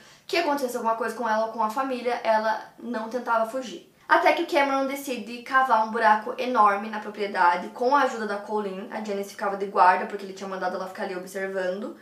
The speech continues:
E eles forraram esse buraco com blocos de concreto e foi um projeto que demorou cerca de dois anos pra ser concluído. E lá dentro ele construiu como se fossem instrumentos medievais de tortura e a Colleen achava que agora ela com certeza iria morrer.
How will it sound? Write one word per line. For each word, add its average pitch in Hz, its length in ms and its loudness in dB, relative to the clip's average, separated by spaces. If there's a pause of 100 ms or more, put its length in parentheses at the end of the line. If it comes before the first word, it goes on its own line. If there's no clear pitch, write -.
(240)
E 302 120 -4
eles 311 180 -4
forraram 285 480 8
esse 277 140 0
buraco 240 380 4
com 247 180 0
blocos 220 420 0
de 214 100 -8
concreto 233 680 -4
e 247 40 -6
foi 214 140 -6
um 208 60 -6
projeto 208 440 0
que 233 60 -14
demorou 208 300 -6
cerca 208 240 -10
de 208 100 -6
dois 262 380 0
anos 226 180 0
pra 220 140 -8
ser 220 160 -10
concluído. 214 760 -8 (240)
E 254 60 2
lá 277 160 10
dentro 269 320 2
ele 285 100 -2
construiu 254 600 0
como 240 240 -2
se 247 160 -6
fossem 226 540 -4
instrumentos 233 500 -8
medievais 233 720 0
de 220 80 -14
tortura 214 800 -2
e 220 100 -8
a 220 80 -4
Colleen 214 320 -6
achava 208 380 -2
que 208 260 -8
agora 196 460 2
ela 202 120 -4
com 202 140 -10
certeza 202 360 -10
iria 190 120 -4
morrer. 214 420 -10